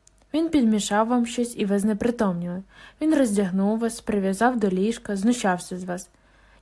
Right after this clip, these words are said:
Я не розумію, до чого ви. Зґвалтував вас. Слова, хоча й промовлені тихо, вдарили її сильніше за ляпас. Кетрін нічого не відповіла. "І це не все, що він хотів з вами зробити", продовжила Ріцолі.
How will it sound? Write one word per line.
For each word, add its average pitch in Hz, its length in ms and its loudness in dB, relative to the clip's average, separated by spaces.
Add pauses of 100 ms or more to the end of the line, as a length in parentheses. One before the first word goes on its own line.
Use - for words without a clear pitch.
Я 254 80 4
не 285 100 6
розумію, 311 500 4
до 202 120 2
чого 196 380 0
ви. 185 140 -6 (580)
Зґвалтував 214 840 2
вас. 196 280 -6 (400)
Слова, 285 340 4
хоча 294 260 0
й 294 60 2
промовлені 262 580 2
тихо, 269 340 -2
вдарили 226 480 2
її 220 220 -2
сильніше 214 500 -2
за 214 160 0
ляпас. 196 500 -2 (580)
Кетрін 262 580 -2
нічого 208 440 0
не 202 160 0
відповіла. 202 600 -2 (1000)
"І 240 100 0
це 285 200 2
не 302 100 4
все, 226 380 2
що - 220 -6
він 190 160 0
хотів 190 320 -6
з 180 80 -6
вами 190 240 0
зробити", 196 520 0
продовжила 190 640 -2
Ріцолі. 185 500 -4